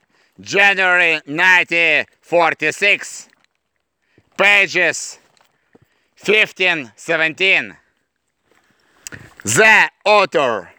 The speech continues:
indicates the significance of the participation of the broader circles of the community in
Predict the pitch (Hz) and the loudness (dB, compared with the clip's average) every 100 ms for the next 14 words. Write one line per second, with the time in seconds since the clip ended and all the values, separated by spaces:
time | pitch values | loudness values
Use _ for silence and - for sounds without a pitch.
0 | _ _ 147 156 165 - 214 190 131 - | _ _ -6 -4 -4 2 2 4 0 -4
1 | - _ 98 104 185 180 127 - _ - | -20 _ -16 -4 2 2 0 -4 _ -8
2 | 180 175 208 202 175 151 151 135 - - | -4 -2 0 -2 -2 -4 -4 -4 -12 -14
3 | - 180 160 - _ _ 107 156 190 165 | 0 0 0 -4 _ _ -8 0 2 2
4 | 123 _ _ _ 190 185 175 170 190 180 | 0 _ _ _ 0 0 0 -6 -4 -2
5 | 214 208 185 - 143 120 - _ _ _ | 2 2 2 -2 -6 -8 -16 _ _ _
6 | 185 196 160 143 202 185 147 104 _ _ | 0 0 0 -2 2 4 2 0 _ _
7 | _ - 143 214 220 214 202 185 147 107 | _ -6 -2 2 2 2 0 0 -2 -8
8 | - _ _ _ _ _ - - 240 214 | -14 _ _ _ _ _ -14 0 2 2
9 | - 123 101 - - 120 - 160 160 139 | 0 -4 -4 -8 -18 -18 -2 0 0 -2
10 | 185 175 135 - _ _ _ 175 165 190 | 0 0 -2 -6 _ _ _ -4 -2 -2
11 | 220 180 - 113 90 80 - _ _ _ | -2 -2 -4 -8 -8 -14 -20 _ _ _
12 | _ _ _ _ _ 131 156 165 156 120 | _ _ _ _ _ -2 0 2 0 -4